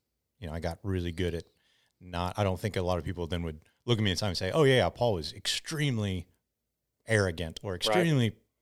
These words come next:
Speaker 1: proudful in his actions." But in my heart, I was more than they ever would have even guessed at, um, because it was all an internal conversation. And then, and really what it, what it was,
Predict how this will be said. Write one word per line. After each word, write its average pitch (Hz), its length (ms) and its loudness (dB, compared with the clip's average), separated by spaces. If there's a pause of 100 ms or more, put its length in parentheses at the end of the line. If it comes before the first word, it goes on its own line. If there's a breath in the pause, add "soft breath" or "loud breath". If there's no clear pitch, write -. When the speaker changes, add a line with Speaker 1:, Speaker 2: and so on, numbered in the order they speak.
Speaker 1:
proudful 101 440 0
in 82 60 -6
his 82 140 -8
actions." 95 760 -2 (640 soft breath)
But 101 100 -2
in 95 100 2
my 80 120 -2
heart, 107 340 4 (420)
I 87 120 -10
was 82 320 -10 (500)
more 101 280 0
than 85 160 -4
they 85 180 -2
ever 78 180 -8
would 78 160 -10
have 76 120 -14
even 76 280 -16 (380)
guessed 92 340 -4
at, 80 300 -16 (140)
um, 80 400 -8 (160)
because 87 200 -8
it 80 40 -12
was 80 100 -10
all 80 140 -8
an 80 80 -8
internal 85 360 -10
conversation. 85 680 -12
And 117 120 2
then, 104 180 2 (340 loud breath)
and 107 160 4
really 127 200 10
what 101 180 6
it, 95 220 2 (400)
what 117 340 2
it 110 200 -2
was, 98 540 2